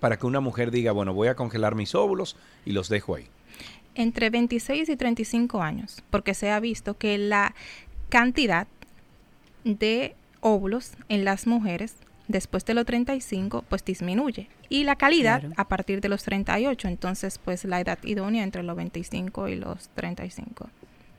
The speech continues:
Speaker 3: ¿Y cuáles son, según su experiencia en, en consulta, cuáles son las razones más comunes por las que las mujeres optan o deciden por la congelación de óvulos?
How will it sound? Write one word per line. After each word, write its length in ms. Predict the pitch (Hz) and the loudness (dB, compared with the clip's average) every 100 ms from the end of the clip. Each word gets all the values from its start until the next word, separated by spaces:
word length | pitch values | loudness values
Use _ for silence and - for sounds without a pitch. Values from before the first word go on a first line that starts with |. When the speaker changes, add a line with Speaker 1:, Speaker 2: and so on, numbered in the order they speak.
| - - - - | -20 -20 -12 -8
Speaker 3:
¿Y 80 | 233 | 0
cuáles 400 | 269 302 349 - | 2 2 0 0
son, 240 | 220 214 | -2 0
según 400 | - 170 190 202 | -2 -2 -2 -2
su 100 | 220 | -2
experiencia 1040 | 185 - 170 170 175 175 165 180 156 156 | -4 -2 0 2 0 -2 -2 0 0 0
en, 680 | 160 156 151 147 143 143 143 135 | -2 0 0 0 0 0 -2 -4
en 720 | 151 147 147 139 139 139 131 | -4 -2 0 0 0 -2 -2
consulta, 800 | 170 165 - 185 170 151 - 156 | -2 -2 -2 -2 0 0 -2 -2
cuáles 300 | 190 214 240 | 0 -2 -2
son 140 | 277 | -2
las 100 | 269 | 0
razones 360 | 220 202 220 208 | -2 -4 -2 -2
más 300 | 202 220 - | -2 -4 -4
comunes 480 | 226 190 170 165 - | -6 -2 -2 -2 -2
por 220 | 175 160 | -4 -2
las 180 | 165 160 | -2 -2
que 120 | 175 | -2
las 120 | 165 | -2
mujeres 500 | 170 151 175 185 - | -2 -4 -4 -4 -2
optan 340 | 175 - 185 170 | -2 -2 -4 -2
o 40 | |
deciden 500 | 151 - 160 165 165 | -4 -4 -2 0 0
por 140 | 165 | -2
la 140 | 151 147 | -2 0
congelación 560 | 151 139 143 135 156 | 0 0 -2 -2 -2
de 100 | 151 | 0
óvulos? 540 | 143 131 135 139 - | -2 -4 -8 -10 -12